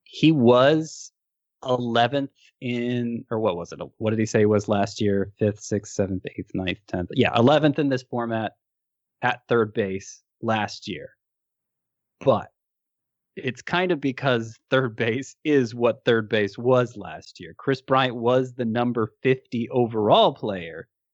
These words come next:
in, uh, in five-by-five leagues last year. And listen to this range of third basemen around him. Josh Donaldson was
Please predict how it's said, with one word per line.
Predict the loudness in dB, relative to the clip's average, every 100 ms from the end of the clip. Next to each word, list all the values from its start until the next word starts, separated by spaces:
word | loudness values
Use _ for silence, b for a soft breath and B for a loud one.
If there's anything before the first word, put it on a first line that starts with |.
| _ _ _ -8
in, | -4 -2 -2 0
uh, | -2 -4 -8 -10 -8
in | -4 -2 0 0 2
five-by-five | 2 4 0 2 0 0
leagues | -4 -8 -10 -6
last | -4 -4 -6 -6 -4
year. | -2 -2 -8 _ _ _ _ _ _ _ _ _
And | 2 6
listen | 6 4
to | 4 4
this | 4 2
range | 2 4 4 0
of | 2
third | 2 4
basemen | 2 0 -2 -2
around | 0 0
him. | -2
Josh | 0 2 2 0
Donaldson | 0 0 -4 -6 -6
was | -8